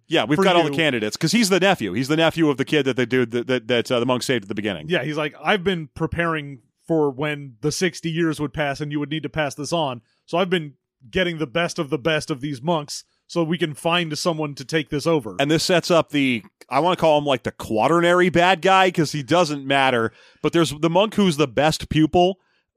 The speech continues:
Speaker 1: turns out to also just be evil and wants the scroll for his own power,
Speaker 2: Yeah,
Speaker 1: much
Speaker 2: he
Speaker 1: later in
Speaker 2: ends
Speaker 1: the
Speaker 2: up,
Speaker 1: movie.
Speaker 2: when they come back to there later on, he's like, "Oh, I'm gonna sell you out," and, like, calls Nina in and is like, "Oh, they're here."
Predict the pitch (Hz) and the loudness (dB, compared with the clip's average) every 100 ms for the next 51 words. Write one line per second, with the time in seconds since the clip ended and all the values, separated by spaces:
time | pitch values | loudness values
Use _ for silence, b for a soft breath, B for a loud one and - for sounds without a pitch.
0 | - 185 156 175 165 175 160 - 165 135 | 0 0 4 2 2 0 0 2 0 0
1 | 139 175 143 151 151 139 120 120 120 123 | -2 0 -2 -2 -6 -4 0 0 0 0
2 | 127 135 - 127 - 139 127 131 120 117 | 0 0 -2 -6 0 2 2 0 0 2
3 | 113 107 113 95 90 120 131 - - - | 0 0 0 0 0 0 0 2 2 2
4 | 113 - - 90 90 _ _ _ 185 180 | 2 2 0 -4 -12 _ _ _ _ -8
5 | 156 165 160 131 170 175 135 226 294 - | -4 -2 -4 -4 -4 -6 -2 0 0 -2
6 | - 185 160 147 143 175 190 151 135 127 | -6 -2 0 -2 -2 -2 -2 -2 -4 -6
7 | 120 120 _ _ - 156 160 139 185 170 | -10 -14 _ _ -12 -4 -2 -2 0 0
8 | 175 175 - 180 160 156 147 143 143 _ | 0 -2 0 0 2 2 2 2 0 _
9 | 156 151 143 139 127 110 _ _ _ _ | -4 -2 0 -4 -10 -20 _ _ _ _
10 | _ 139 135 - - - 156 151 151 123 | _ -6 -6 -8 -12 -4 0 0 0 -4
11 | - - _ _ 165 151 147 143 139 139 | -10 -12 _ _ -10 -6 -4 -4 -4 -2
12 | 156 151 143 139 143 147 185 160 175 143 | -2 -2 -6 -6 -4 0 2 4 2 0
13 | 165 120 104 | -2 -4 -8